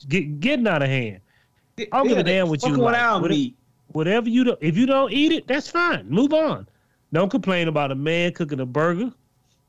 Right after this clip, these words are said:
Speaker 1: Don't complain about nothing at all. Let people enjoy what they wanna eat.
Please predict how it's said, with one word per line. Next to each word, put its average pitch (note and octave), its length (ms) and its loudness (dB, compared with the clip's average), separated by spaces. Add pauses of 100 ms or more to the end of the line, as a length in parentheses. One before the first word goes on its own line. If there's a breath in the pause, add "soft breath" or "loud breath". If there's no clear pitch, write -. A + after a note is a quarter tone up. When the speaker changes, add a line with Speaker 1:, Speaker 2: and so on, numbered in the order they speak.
(340)
Speaker 1:
Don't D3+ 140 0
complain C#3+ 380 -2
about B2+ 340 0
nothing B2+ 420 0 (520)
at F3+ 180 2
all. G2+ 380 -2 (220)
Let C4 240 -2
people A3 300 0
enjoy G3+ 380 0
what F#3+ 280 2
they D#3 140 2
wanna D#3 260 2
eat. A#2+ 300 0